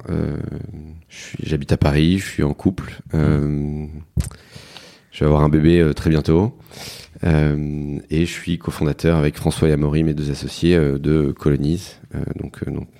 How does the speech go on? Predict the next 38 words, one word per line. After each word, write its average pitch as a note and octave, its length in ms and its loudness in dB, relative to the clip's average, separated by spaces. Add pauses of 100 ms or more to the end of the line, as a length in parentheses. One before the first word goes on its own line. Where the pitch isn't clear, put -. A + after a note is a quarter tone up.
(240)
tu - 120 -20
viens D2+ 80 0
de - 40 -10
faire D2 140 -2
l'introduction, C#2 500 -2
qui - 200 -2
est D#2+ 60 6
une D#2 120 2
boîte D2 400 0 (580)
qui - 140 0
a A2 80 4
pour F2 200 -2
mission F#2+ 560 2 (560)
de F2+ 220 4
proposer F2 600 0
des F#2 140 0
logements E2+ 600 0
dont F2 300 0
les E2 140 2
gens E2+ 180 2
ont F2 100 2
besoin F2 460 2
et F#2 120 0
envie, E2 440 -2 (440)
euh, D2 360 0 (340)
là F2+ 300 4
où F2 100 2
ils D#2 100 -2
en E2 120 0
ont E2 80 -2
besoin, E2+ 600 2
euh, D#2+ 240 -4
quand E2+ 200 -4
ils E2+ 100 0
en E2+ 100 2
ont E2+ 80 0
besoin. D2 320 0 (840)
Euh, D2 220 0